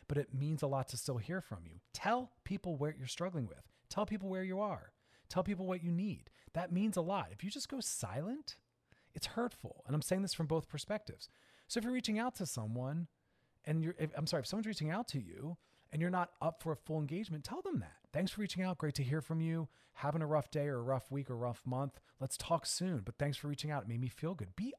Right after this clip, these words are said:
honest. But yes, some people just wanted to party with you and you were their party friend. We have friends that we go to for advice,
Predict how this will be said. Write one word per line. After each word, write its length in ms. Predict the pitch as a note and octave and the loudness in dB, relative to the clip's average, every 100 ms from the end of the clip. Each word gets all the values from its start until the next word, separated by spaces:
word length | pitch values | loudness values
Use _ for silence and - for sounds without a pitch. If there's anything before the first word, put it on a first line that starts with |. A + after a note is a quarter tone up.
| - | -8
honest. 560 | A#3+ A3+ - - - - - - | -6 -6 -6 -8 -12 -16 -20 0
But 260 | - B3 - _ | 4 4 2 _
yes, 320 | F#3+ - - - - - - _ | 0 0 -4 -12 -20 -20 -20 _
some 180 | - G3+ | 4 4
people 180 | B3+ G#3+ | 4 2
just 200 | F#3+ - | 0 2
wanted 200 | E3+ E3+ | 2 2
to 60 | |
party 320 | D3 A#2 D#3 G3+ | -2 2 2 2
with 160 | A2 | -4
you 160 | F#2 E2+ | -8 -6
and 100 | B2+ | 0
you 80 | D3 | 2
were 80 | E3+ | 4
their 100 | D#3+ | 2
party 300 | - E3 G3+ | 4 2 2
friend. 260 | - E2+ | -6 -8
We 100 | A#2 | 0
have 100 | F#3 | 2
friends 240 | - F#3+ F3+ | 4 2 2
that 60 | |
we 80 | E3 | 2
go 180 | C#3 D#3 | 2 4
to 80 | D#3 | 2
for 160 | - | 0
advice, 420 | A2+ E3 G3 - | 2 4 4 0